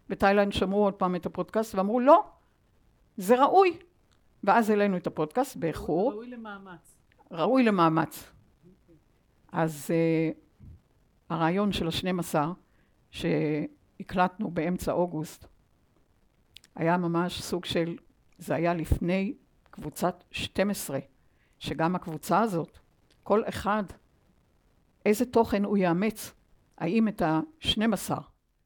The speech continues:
Speaker 1: שאומר, שנים עשר לא יכול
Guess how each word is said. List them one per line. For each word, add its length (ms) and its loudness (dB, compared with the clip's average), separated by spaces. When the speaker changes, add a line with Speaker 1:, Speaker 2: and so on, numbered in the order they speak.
Speaker 1:
שאומר, 480 0
שנים 380 -2
עשר 320 0
לא 520 2
יכול 500 0